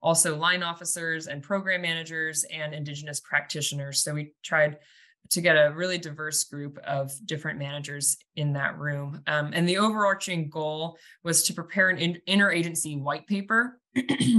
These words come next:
um, which is a, a paper that generally presents, um,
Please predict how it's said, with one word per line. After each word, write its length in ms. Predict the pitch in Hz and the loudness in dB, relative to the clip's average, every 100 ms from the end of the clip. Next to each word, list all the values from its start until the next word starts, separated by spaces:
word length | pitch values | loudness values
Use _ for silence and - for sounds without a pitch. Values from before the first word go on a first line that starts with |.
| 190 160 151 _ _ _ _ - | 6 4 -6 _ _ _ _ 4
um, 300 | 190 170 156 131 | 8 8 6 0
which 220 | 185 190 | 0 0
is 120 | 180 | 2
a, 220 | 170 151 - | 4 2 2
a 80 | |
paper 400 | 160 214 196 196 | -4 -2 -2 -2
that 220 | 170 156 - | -4 -6 -2
generally 320 | 175 170 165 | -2 -2 -6
presents, 540 | 170 147 151 147 - - - - _ - | -6 -6 -6 -4 -4 -4 -20 -20 _ 2
um, 520 | 156 147 143 143 | 6 6 4 -2